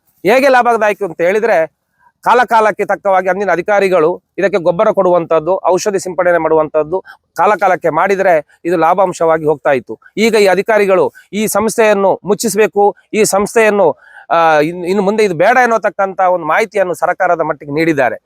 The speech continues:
ಯಾಕೆಂತೇಳಿ ಇದಕ್ಕೆ ಸ-, ಆ, ಸಮರ್ಪಕವಾಗಿ ಆ, ಔಷಧಿ ಸಿಂಪಡಣೆ ಮಾಡೋದಿಲ್ಲ, ಗೊಬ್ಬರ ಹಾಕೋದಿಲ್ಲ. ಅದು ಲಾಸ್ ಅಲ್ಲಿ ತೋರಿಸ್ತಾ ಇದ್ದಾರೆ, ಸಂಸ್ಥೆ ಲಾಸ್ ಅಲ್ಲಿ ಇದೆ ಅಂತೇಳಿ. ಈಗ ಒಂದಿಷ್ಟು ಸಾವಿರ ಹೆಕ್ಟೇರ್ ಅಲ್ಲಿ ಇರತಕ್ಕಂಥ ಈ ರಬ್ಬರನ್ನು ಹೇಗೆ, ಯಾವ ರೀತಿ ಲಾಸ್ ತೋರಿಸಿದ್ದಾರೆ ಅಂತ ಹೇಳಿದ್ರೆ,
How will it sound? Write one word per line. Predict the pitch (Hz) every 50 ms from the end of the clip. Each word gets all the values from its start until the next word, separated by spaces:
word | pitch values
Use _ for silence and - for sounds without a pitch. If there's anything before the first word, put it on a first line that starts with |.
| _ _ -
ಯಾಕೆಂತೇಳಿ | 185 208 - 226 214 190 208 185
ಇದಕ್ಕೆ | 185 196 196 - 202 180
ಸ-, | 151 - -
ಆ, | - - 165 156
ಸಮರ್ಪಕವಾಗಿ | - 165 185 208 202 - - 208 - - 196 185 185 190 190 180 190 196 185 _ _ _ _ _ -
ಆ, | 170 170 170 165 160 156
ಔಷಧಿ | 196 - - - 214 196
ಸಿಂಪಡಣೆ | - 202 196 160 190 185 185 185
ಮಾಡೋದಿಲ್ಲ, | 180 180 175 175 180 170 175 185 185
ಗೊಬ್ಬರ | 160 147 160 151 180 175
ಹಾಕೋದಿಲ್ಲ. | 160 147 - 151 135 127 120 113 107 - _ _ - - - -
ಅದು | 180 185 175
ಲಾಸ್ | 196 233 240 -
ಅಲ್ಲಿ | 226 226 233 -
ತೋರಿಸ್ತಾ | - 190 165 - - 175
ಇದ್ದಾರೆ, | 151 135 131 -
ಸಂಸ್ಥೆ | - 196 220 190 - 247
ಲಾಸ್ | 190 185 202 - -
ಅಲ್ಲಿ | 214 190 175
ಇದೆ | 160 151 156
ಅಂತೇಳಿ. | 143 131 - 123 110 98 - _ _ - -
ಈಗ | 190 220 214
ಒಂದಿಷ್ಟು | 226 220 196 185 - - 269 240 - _ _ _ _ _ -
ಸಾವಿರ | - - 233 247 247 240
ಹೆಕ್ಟೇರ್ | 226 220 175 - 254 240
ಅಲ್ಲಿ | 233 226 214
ಇರತಕ್ಕಂಥ | 208 214 220 208 - 220 202 185 208
ಈ | 202 190
ರಬ್ಬರನ್ನು | 175 185 180 196 226 220 208 202
ಹೇಗೆ, | 185 180 196 233 240 233 240 214
ಯಾವ | 202 214 240 240
ರೀತಿ | 226 240 233 - 240 233 214 208 190 180
ಲಾಸ್ | 160 _ _ _ - 175 196 208 202 220 - -
ತೋರಿಸಿದ್ದಾರೆ | 190 208 202 - 196 208 185 190
ಅಂತ | 170 151 190
ಹೇಳಿದ್ರೆ, | 196 220 240 226 196 185 175 _ _